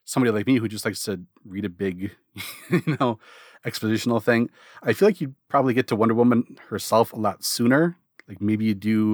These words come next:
a couple of pages of montagey info dump at the top, and then be ready to go. Or you'd start out with Steve Trevor coming to Themyscira, or even, you know, Diana meeting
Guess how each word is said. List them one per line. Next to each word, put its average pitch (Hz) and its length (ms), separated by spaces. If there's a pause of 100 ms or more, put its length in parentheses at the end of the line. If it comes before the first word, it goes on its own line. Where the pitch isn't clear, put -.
a - 40
couple 120 320
of 101 80
pages 104 440
of 92 420 (100)
montagey 98 840
info 135 240
dump 113 280
at - 60
the - 60
top, 139 440 (680)
and 107 100
then 110 60
be 107 80
ready 104 180
to 101 80
go. 110 420
Or 104 60
you'd 95 200
start 107 200
out 107 80
with 101 360
Steve - 400
Trevor 113 340
coming 107 220
to 92 120 (300)
Themyscira, 117 840
or 95 220
even, 101 460 (600)
you 139 80
know, 107 80
Diana 117 340
meeting 110 520